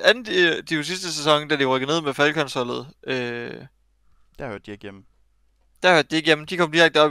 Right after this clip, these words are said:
Speaker 1: igen. Det er jo Grumpy Monk, Borsti, Frideo, Fri-, Friteo, skal jeg sige det sådan? Det, ja, det ved jeg ikke.
Speaker 2: Frideo, jeg ved det ikke. Jeg synes, det er
Speaker 1: Frideo.
Speaker 2: fedt, du bare,
Speaker 1: <laughs>
Speaker 2: bare wing navnene. Det er ekstra content.
Speaker 1: Ja, og det har jeg altid været god til. <laughs> Frikkafisken.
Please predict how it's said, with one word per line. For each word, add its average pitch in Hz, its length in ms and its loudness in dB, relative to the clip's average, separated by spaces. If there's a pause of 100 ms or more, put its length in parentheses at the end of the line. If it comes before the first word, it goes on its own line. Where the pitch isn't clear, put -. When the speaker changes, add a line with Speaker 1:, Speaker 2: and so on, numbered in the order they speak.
Speaker 1:
igen. 139 180 -4
Det 170 160 4
er 170 100 10
jo 165 220 2 (100)
Grumpy 175 320 0
Monk, 165 420 -2 (160)
Borsti, 156 500 2 (1040)
Frideo, 196 640 -2
Fri-, - 200 -8 (160)
Friteo, 208 540 -4 (160)
skal - 160 -14
jeg 147 40 -12
sige 180 160 -10
det 175 100 -14
sådan? 175 260 -16 (260)
Det, - 140 -8 (420)
ja, 90 180 -4 (100)
det - 100 -10
ved - 200 -12
jeg 58 80 -10
ikke. 73 120 -14
Speaker 2:
Frideo, 180 440 -8 (200)
jeg 107 100 -14
ved 107 100 -12
det 104 60 -14
ikke. - 200 -16
Jeg 120 80 -14
synes, - 180 -16
det 127 100 -6
er 120 100 0
Speaker 1:
Frideo. 269 140 6
Speaker 2:
fedt, 214 60 6
du 214 100 2
bare, 127 160 8 (220)
Speaker 1:
<laughs> 151 60 8 (100)
Speaker 2:
bare 160 80 -4
wing 226 300 4
navnene. 156 400 2
Det 131 160 -8
er 139 120 -4
ekstra 143 200 -10
content. 131 320 2
Speaker 1:
Ja, 185 140 6 (300)
og 135 120 -2
det 160 80 6
har 190 80 10
jeg 170 100 10
altid 151 220 4
været 135 120 4
god 135 160 -4
til. 131 320 -8 (140)
<laughs> 170 1120 2
Frikkafisken. 170 920 2